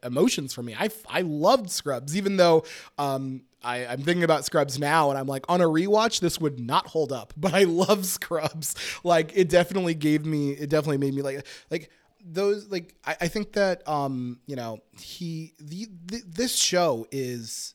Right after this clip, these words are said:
so good in many different aspects. Um, whether it be the, the view of these, like, footballers, not necessarily as these macho, uh, asshole, like, uh,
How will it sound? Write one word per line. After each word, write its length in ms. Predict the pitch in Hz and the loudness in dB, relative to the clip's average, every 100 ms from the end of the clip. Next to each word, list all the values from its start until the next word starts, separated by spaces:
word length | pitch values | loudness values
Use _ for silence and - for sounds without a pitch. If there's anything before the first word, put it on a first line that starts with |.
| _ | _
so 420 | - - 208 269 | -10 -6 -4 -4
good 520 | 190 110 156 139 110 107 | -6 -8 -6 -6 -8 -12
in 360 | 131 120 120 | -12 -10 -6
many 240 | 135 147 165 | -4 -2 -2
different 300 | 156 127 98 | -2 -6 -12
aspects. 760 | 107 120 - 170 190 - - - - - _ - | -12 -12 -8 -8 -10 -12 -14 -14 -20 -20 _ -16
Um, 460 | 117 117 117 117 117 | -12 -10 -10 -12 -10
whether 300 | 127 135 139 | -6 -4 -2
it 140 | 131 - | -4 -6
be 340 | 127 123 120 - - _ | -8 -8 -10 -14 -20 _
the, 420 | 127 131 123 117 117 | -10 -6 -6 -6 -10
the 220 | 127 147 123 | -12 -10 -10
view 480 | 123 139 175 170 170 | -10 -4 0 0 0
of 280 | 151 135 127 | -2 -4 -8
these, 300 | 147 143 139 | -8 -6 -6
like, 160 | 131 | -6
footballers, 800 | - - 156 - 151 147 143 143 | -4 2 4 4 4 4 2 0
not 260 | 156 139 151 | -2 -4 -4
necessarily 800 | 143 139 147 - 139 139 139 143 | -4 -4 -4 -2 0 0 -4 -4
as 320 | 123 131 127 | -6 -6 -6
these 320 | 143 135 127 | -6 -4 -4
macho, 1040 | 131 120 117 113 123 - 123 120 120 117 117 | -6 -4 -6 -6 -4 -2 -2 -2 -2 -4 -6
uh, 340 | 117 110 110 104 | -10 -10 -12 -14
asshole, 640 | 117 113 - - 120 117 113 | -14 -12 -10 -6 -6 -6 -8
like, 320 | 107 107 - - | -12 -16 -18 -14
uh, 180 | 110 | -14